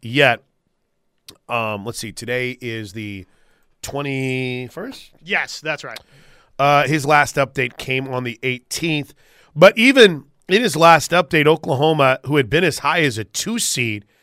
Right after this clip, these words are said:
Speaker 1: had fallen to a three seed. So they were still in a position where they would host. But, um, I would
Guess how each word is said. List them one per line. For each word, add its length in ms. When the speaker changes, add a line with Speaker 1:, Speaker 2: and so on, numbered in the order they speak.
Speaker 1:
had 200
fallen 440
to 220
a 40
three 400
seed. 420
So 160
they 140
were 100
still 380
in 60
a 60
position 540
where 120
they 120
would 160
host. 560
But, 320
um, 360
I 160
would 260